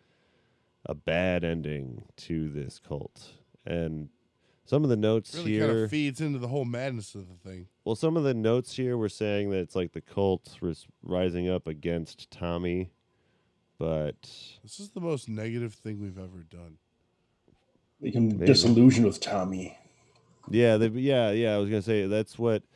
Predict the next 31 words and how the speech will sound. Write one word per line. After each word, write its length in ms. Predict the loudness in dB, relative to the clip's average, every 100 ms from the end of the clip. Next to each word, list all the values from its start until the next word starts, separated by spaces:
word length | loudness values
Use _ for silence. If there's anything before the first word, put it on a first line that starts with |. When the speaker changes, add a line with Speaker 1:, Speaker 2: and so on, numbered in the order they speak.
| _ -4
Speaker 1:
in 100 | -2
the 60 |
context 380 | 0 0 0 -2
of 60 | -2
the 180 | -2 -2
album, 420 | -2 0 0 -2
that's 280 | -2 -4 -4
what 120 | -4
it 140 | -2
is 140 | -4 -6
about. 420 | -8 -6 -6 -10 _
But 260 | -2 -2 -4
in 100 | -6
the 80 | -2
context 340 | 0 0 0
of 60 | -2
what 120 | -2
you 120 | 2
were 100 | 2
saying 420 | 2 0 0 0
about 280 | -2 -2 -2
its 340 | -2 -6 -18 -10
original 560 | -4 -2 -2 -2 -2 -6 -10 -6
writing, 560 | -2 0 0 -2 -6 -12
it's 200 | -14 -10
like 280 | -8 -6 0
Speaker 3:
Yeah. 280 | 4 4 0
Speaker 1:
anti-fascist 960 | -2 -2 -2 -4 -4 -4 -4 -6 -8 -10
stuff. 320 | -10 -6 -6 -10 _ _
Speaker 3:
Yeah. 280 | 2 2 2 -2 _ _ _
Speaker 1:
Okay. 320 | -4 -2 -2